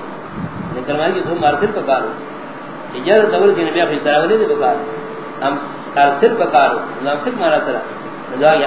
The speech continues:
امسک نفسک عن الحبس۔ مانا رہا ہے۔ یہ دور دور کی نبی انور میں بندہ۔ امسک مثل کہ کوئی سارے کا نور ہے۔ امسک نفسک عن الحبس۔ یہ سارے کو بول رہا تھا۔ بندش نبی سارا۔ فاقول ان کا سین فمنی،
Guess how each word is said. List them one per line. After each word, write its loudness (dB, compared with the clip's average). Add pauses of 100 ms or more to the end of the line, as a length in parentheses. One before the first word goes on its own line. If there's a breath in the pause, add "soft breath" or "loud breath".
امسک 0
نفسک 2
عن 6
الحبس۔ 0
مانا -2
رہا -4
ہے۔ -6 (580)
یہ -4
دور 2
دور 0 (120)
کی -2
نبی -2
انور 4
میں -2
بندہ۔ -4
امسک 2
مثل 0
کہ 0
کوئی 6
سارے 6
کا -2
نور 0
ہے۔ -2 (520)
امسک 2
نفسک 2
عن 4
الحبس۔ 2 (960)
یہ -2
سارے 10
کو 0
بول 0
رہا 6
تھا۔ 2 (720)
بندش 2
نبی 2
سارا۔ 4 (680)
فاقول 4
ان 0
کا 2
سین -2
فمنی، -2